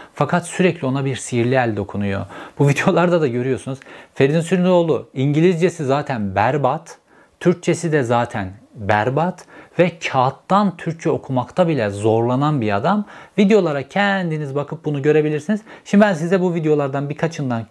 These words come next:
küçük birkaç tane kesit vereceğim. Ondan sonra Feridun'un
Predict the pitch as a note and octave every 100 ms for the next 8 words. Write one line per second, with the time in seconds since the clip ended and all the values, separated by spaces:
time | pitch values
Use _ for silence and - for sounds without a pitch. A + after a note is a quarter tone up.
0 | - - D#3 G#3+ - C3 C3+ B2+ - A2
1 | G#2+ - C3 - - D3+ E3 G3+ - -
2 | - F3 F#3+ D3 - D3+ F3+ - D3+ C#3
3 | B2 C#3 G#3+ A#3+ A#3